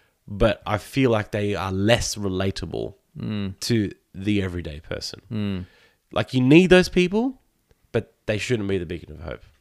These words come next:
Speaker 2: Yeah.
Speaker 1: For me personally.
Speaker 2: And I, I, like, I, I would go so far as to say, I think in, in individual small communities, there probably is lots of these beacons of hope and hopes around.
Speaker 1: I'm gonna do a bit more research.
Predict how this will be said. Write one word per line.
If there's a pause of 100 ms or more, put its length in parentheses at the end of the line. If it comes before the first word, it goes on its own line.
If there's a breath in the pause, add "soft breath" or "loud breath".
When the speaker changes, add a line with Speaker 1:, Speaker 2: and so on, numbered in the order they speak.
(100)
Speaker 2:
Yeah.
Speaker 1:
For
me
personally. (200)
Speaker 2:
And
I, (220)
I,
like,
I,
I
would
go
so
far
as
to
say,
I
think
in, (580)
in
individual
small
communities,
there
probably (200)
is
lots
of
these
beacons
of
hope
and (160)
hopes
around. (1080)
Speaker 1:
I'm
gonna
do
a
bit
more
research.